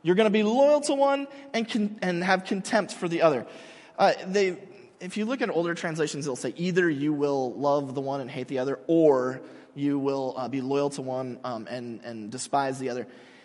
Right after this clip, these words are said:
Uh, it's, it's, the Greek construction there, the either or in Greek, um, the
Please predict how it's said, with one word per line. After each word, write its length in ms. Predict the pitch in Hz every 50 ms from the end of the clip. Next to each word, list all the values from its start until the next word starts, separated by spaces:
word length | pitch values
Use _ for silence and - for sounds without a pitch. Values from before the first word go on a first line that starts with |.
| _ _ -
Uh, 120 | 160 160 139
it's, 180 | 151 175 - -
it's, 260 | 226 160 180 175 170
the 220 | - - 165 160 170
Greek 280 | 156 214 247 - -
construction 500 | - 196 170 - - 170 165 - 175 160
there, 240 | 165 165 165 160 160
the 220 | 131 131 131 -
either 260 | 139 147 156 156 147 127
or 280 | - 131 139 143 147
in 180 | 123 131 135 120
Greek, 320 | 123 120 127 143 139 139 - - - - -
um, 200 | 139 127 120 113
the 80 | 113